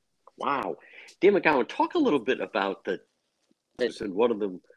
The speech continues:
you, uh, r-, talk about, he's, like, the most sought after now,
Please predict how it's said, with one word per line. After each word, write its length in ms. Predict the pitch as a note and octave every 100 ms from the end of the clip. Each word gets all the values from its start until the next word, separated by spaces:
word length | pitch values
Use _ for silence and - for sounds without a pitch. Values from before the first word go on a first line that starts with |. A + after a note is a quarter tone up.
| _ _ _
you, 320 | G2 G#2+ G2 E2
uh, 220 | E2+ D#2+ - _ -
r-, 320 | G2+ F2 G#2+ -
talk 240 | A#2+ -
about, 280 | G#2 F2 E2
he's, 440 | - A2 F#2+ - -
like, 280 | G#2 F#2 -
the 60 |
most 640 | G#2 G2+ A2+ A2+ - - - _ _ _ _ -
sought 380 | - - A#2+ A2
after 360 | A2+ A2 - G2+
now, 500 | F#2+ G#2 F#2 E2